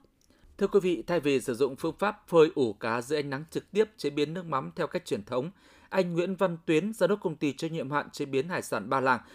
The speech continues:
phường Hải Thanh, thị xã Nghi Sơn, đã áp dụng công nghệ sử dụng năng lượng mặt trời để sản xuất nước mắm mang lại hiệu quả kinh tế cao. Bài viết của phóng viên Thanh Tâm.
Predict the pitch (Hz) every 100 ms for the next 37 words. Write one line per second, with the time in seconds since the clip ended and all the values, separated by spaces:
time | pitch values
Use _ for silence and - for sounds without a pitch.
0 | - - 165 147 139 117 - 147 143 117
1 | 139 139 - 147 - - - - 170 202
2 | 190 143 175 151 147 107 131 107 135 139
3 | 143 139 120 110 165 147 - - 156 135
4 | - 127 104 156 - 147 135 120 202 -
5 | - 175 180 160 95 - 104 131 123 110
6 | - 160 - _ - 185 220 240 - 123
7 | - 120 143 123 - 110 123